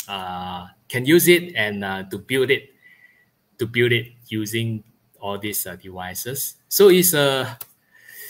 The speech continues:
it's actually sponsored by, uh, D T D S. Okay, there are two units of, uh, this Renesas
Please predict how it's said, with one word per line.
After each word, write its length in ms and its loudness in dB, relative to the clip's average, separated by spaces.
it's 160 2
actually 320 2
sponsored 580 -2
by, 220 -6
uh, 420 -10
D 100 -10
T 120 -10
D 200 -8
S. 440 -6
Okay, 440 -6
there 140 2
are 180 -2
two 220 -2
units 560 -2
of, 260 -10
uh, 320 -6
this 220 -6
Renesas 760 -4